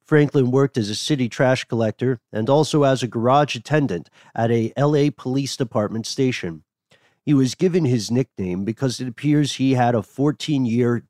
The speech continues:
dormant period between nineteen eighty-eight to two thousand two,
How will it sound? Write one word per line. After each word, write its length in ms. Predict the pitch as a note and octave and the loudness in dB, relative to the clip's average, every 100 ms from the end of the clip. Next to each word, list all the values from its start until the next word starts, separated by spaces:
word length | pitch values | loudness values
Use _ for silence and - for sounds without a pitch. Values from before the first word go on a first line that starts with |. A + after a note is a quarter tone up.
| - | -4
dormant 520 | A#2+ B2+ C#3 - - | 0 0 0 -2 -8
period 520 | - C#3 A2 E2+ D2+ - | -2 0 0 -2 -6 -10
between 360 | G#2+ - A2 | -8 -4 -2
nineteen 560 | A2 C3 C3+ - C#3 C3+ - | 0 -2 -2 -4 -4 -4 -2
eighty-eight 640 | B2+ C#3 B2+ G#2 G#2+ - | -2 -2 -2 -2 -4 -8
to 100 | A2 | -18
two 300 | - - A2 | -10 -8 -6
thousand 560 | - G2+ G2 A2 G2 | -4 -4 -4 -6 -8
two, 360 | - C#3+ F#2+ D#2+ | -4 -2 -2 -4